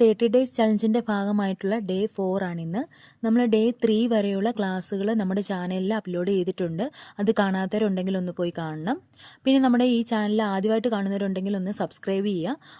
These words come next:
അതോടൊപ്പം തൊട്ടടുത്തുള്ള ബെൽ ബട്ടൺ കൂടി അമർത്തുകയാണെങ്കിൽ ഞങ്ങളിടുന്ന എല്ലാ നോട്ടിഫിക്കേഷനും നിങ്ങൾക്ക് ലഭിക്കുന്നതാണ്.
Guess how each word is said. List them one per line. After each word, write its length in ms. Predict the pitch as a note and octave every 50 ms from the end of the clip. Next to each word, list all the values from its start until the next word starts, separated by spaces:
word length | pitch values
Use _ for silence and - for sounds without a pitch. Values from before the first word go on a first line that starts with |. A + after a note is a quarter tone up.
| - _
അതോടൊപ്പം 460 | A3 G#3+ A#3+ A#3 A#3 A3+ - A#3 A#3
തൊട്ടടുത്തുള്ള 460 | A3+ G#3 - A#3 G3+ G3 - G#3 A3
ബെൽ 200 | A3+ G#3+ G3+ G#3
ബട്ടൺ 320 | G3+ G#3 G#3 - G#3+ A3+ A3+
കൂടി 160 | A#3 A#3+ B3
അമർത്തുകയാണെങ്കിൽ 680 | A#3 G3 F#3+ F#3 F3+ - G3 F#3 F3+ F3+ F#3 G3 A#3 A#3
ഞങ്ങളിടുന്ന 460 | G#3+ G3 F#3+ F#3+ G3 F#3 G3 G3+ G#3+
എല്ലാ 280 | G3+ F#3 F#3 F#3+ G#3 A#3+
നോട്ടിഫിക്കേഷനും 720 | A#3 G#3+ F3+ - F3+ - F#3+ - - F#3 F3+ - A3 G#3+
നിങ്ങൾക്ക് 380 | G3 F3+ F3 F3 E3+ - D4 F#4+ - -
ലഭിക്കുന്നതാണ്. 680 | A#3 G#3+ G3 E3+ F#3 G3 F#3 F3 E3 D#3 D3+ D3+ -